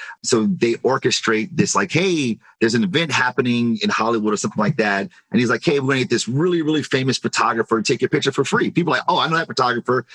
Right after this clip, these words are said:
I'll come in, take a," all these celebrities come in, take a picture. So he has all of these people taking a photo, and he creates this Straight Outta meme using where they're from, and then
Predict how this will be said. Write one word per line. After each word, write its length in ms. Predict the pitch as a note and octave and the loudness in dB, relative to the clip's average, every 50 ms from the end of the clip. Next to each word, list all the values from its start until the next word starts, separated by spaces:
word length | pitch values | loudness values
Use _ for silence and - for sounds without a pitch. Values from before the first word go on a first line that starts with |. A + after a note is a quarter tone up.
| - - - | -8 -2 0
I'll 140 | - C#3 | 0 0
come 180 | - - C#3 C#3+ | 2 0 0 2
in, 140 | C#3+ C#3 B2+ | 2 0 0
take 120 | C#3+ C3 | 0 0
a," 60 | C3+ A2 | -2 0
all 140 | - C3+ D3 | 0 0 0
these 160 | C#3 C3 - | 0 0 0
celebrities 280 | C#3+ D3+ C#3+ C#3 C3 | 0 0 0 0 -2
come 140 | - - B2+ | 0 0 0
in, 60 | B2 | 0
take 100 | A#2 B2 | 0 0
a 60 | A#2+ A#2 | 0 0
picture. 500 | - E3+ G3 - - B2+ A#2 A2+ G#2+ _ _ - - - - - | 0 0 -2 0 0 0 0 0 -4 _ _ -20 -20 -14 -8 -4
So 100 | - C3+ | 0 2
he 60 | C#3+ C3+ | 2 2
has 120 | A2 - - - | 0 -2 -2 0
all 300 | A#2+ C#3 D#3 F#3 G3 F3+ | 0 2 2 2 2 0
of 60 | D3 | 0
these 140 | D3+ C#3 A#2+ | 0 -2 -2
people 480 | - - C#3 A2 - A#2 A#2 A2 G2+ F2+ - _ _ _ _ _ _ _ | 0 0 0 2 2 0 0 0 -2 -4 -8 _ _ _ _ _ _ _
taking 240 | - A#2+ A2 - G#2 | -2 0 2 2 0
a 40 | G2+ | 0
photo, 560 | - - F#3 F3+ D#3+ B2+ A2 G#2 G2+ G#2 - - | 0 0 0 2 2 2 2 0 0 -2 -2 0
and 100 | - A#2 | 0 0
he 80 | A#2 G#2+ | 0 0
creates 360 | - - - B2 A2+ G2 - | -2 0 0 0 0 0 0
this 180 | - A#2 A2+ - | 0 0 0 0
Straight 240 | - - A#2+ A2+ G2 - | 0 0 0 0 0 0
Outta 380 | - G#2+ C3 D3 C#3 A2 G2+ F#2+ | 0 0 0 0 0 0 -2 -2
meme 720 | F#2+ G2 G2+ B2 E3 F#3+ D#3+ A#2+ G#2+ F#2+ F#2 G2 G2+ - _ _ _ _ _ _ _ - | 0 0 0 0 0 0 0 0 0 0 0 0 -2 -4 _ _ _ _ _ _ _ -2
using 540 | - B2 C3+ B2+ A2+ C3 A#2+ A#2+ A#2 G2 F2 | 0 0 2 2 0 0 0 0 0 0 0
where 300 | F2 G2 G2+ G2+ G#2 G2+ | 0 0 0 0 0 0
they're 180 | G2 A2 A2 | 0 0 -2
from, 460 | G#2 - E3 E3 C3+ F#2+ E2+ F2 F2 - _ _ _ _ _ - | -2 0 0 0 0 0 -2 -2 -4 -6 _ _ _ _ _ -12
and 120 | - A#2+ C3 | -6 -4 -2
then 260 | C#3 C3+ B2+ A2 | -2 0 -2 -4